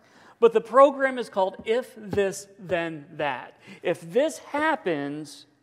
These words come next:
then these series of events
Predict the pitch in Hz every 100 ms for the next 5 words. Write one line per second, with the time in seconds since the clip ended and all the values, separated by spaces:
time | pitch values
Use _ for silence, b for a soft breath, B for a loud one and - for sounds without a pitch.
0 | _ b b - 202 190 170 - - 196
1 | 170 240 262 - - 247 247 254 226 269
2 | 277 190 165 147 147